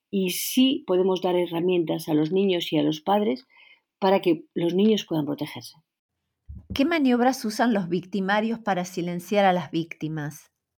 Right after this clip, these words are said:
Speaker 1: Mira, la, los aliados, yo siempre digo que los aliados del, del abusador son, para mí son dos. Antes era el secreto, pero ahora es el secreto y la desinformación, ¿vale? Primero el secreto, tratan de, de que el niño guarde el se-, les guarde el secreto,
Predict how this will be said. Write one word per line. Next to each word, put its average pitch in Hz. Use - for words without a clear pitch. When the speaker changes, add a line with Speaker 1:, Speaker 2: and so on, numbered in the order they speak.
Speaker 1:
Mira, 302
la, -
los 247
aliados, 330
yo 285
siempre 277
digo 214
que 214
los 214
aliados 277
del, 214
del 208
abusador 247
son, -
para 190
mí 226
son 208
dos. 156
Antes 214
era 190
el 180
secreto, 208
pero 185
ahora 208
es 202
el 208
secreto 233
y 240
la 202
desinformación, 160
¿vale? 165
Primero 196
el 175
secreto, 233
tratan 220
de, 202
de 165
que 180
el 175
niño 208
guarde 170
el 175
se-, -
les 175
guarde 165
el 156
secreto, 202